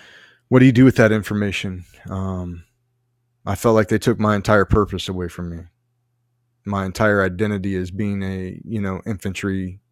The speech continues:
leader in the Marines, uh, a grunt. And now what do you, what do I, what do I,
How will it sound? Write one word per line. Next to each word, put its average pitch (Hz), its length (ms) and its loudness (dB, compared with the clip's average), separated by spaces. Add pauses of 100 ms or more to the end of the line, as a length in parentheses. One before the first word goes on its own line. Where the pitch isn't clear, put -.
(100)
leader 98 560 -4 (120)
in 104 140 -4
the 95 60 -4
Marines, 92 720 -6 (520)
uh, 87 240 -4 (160)
a 98 80 -8
grunt. 98 420 0
And 95 160 -6
now 98 180 -2
what 101 180 -2
do 101 60 -4
you, 95 140 -8
what 110 140 -2
do 107 160 -2
I, 104 80 2
what 107 260 -2
do 110 140 0
I, 104 80 2